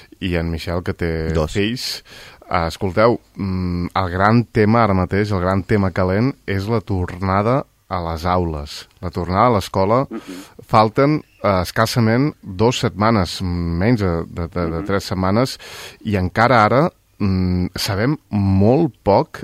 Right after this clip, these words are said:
Speaker 1: em, i a tot arreu d'Espanya estan igual, de com s'implementarà això. Sabem algunes recomanacions?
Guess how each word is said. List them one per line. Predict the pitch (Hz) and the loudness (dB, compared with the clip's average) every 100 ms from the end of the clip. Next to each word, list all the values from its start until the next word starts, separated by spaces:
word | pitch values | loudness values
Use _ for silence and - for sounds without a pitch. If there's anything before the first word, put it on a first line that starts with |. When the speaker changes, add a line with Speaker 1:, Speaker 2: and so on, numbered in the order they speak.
| - | -10
Speaker 1:
em, | 90 85 80 82 82 | -6 -6 -6 -6 -8
i | 82 | -6
a | 85 | -2
tot | 107 104 | -2 0
arreu | 95 95 | 0 0
d'Espanya | 92 - 101 92 | 0 -4 -2 -2
estan | 85 - 107 | -2 -2 -2
igual, | 92 95 135 - - - - | 2 2 2 -4 -20 -20 -16
de | 104 95 | -8 0
com | 120 135 | 2 0
s'implementarà | - 143 - 101 90 87 87 107 | 2 0 2 0 2 0 0 0
això. | 117 107 | 0 -2
Sabem | - 98 117 | 0 0 2
algunes | 139 117 110 98 | 2 2 0 0
recomanacions? | 92 92 90 82 113 131 147 | -2 -2 -2 -2 0 0 0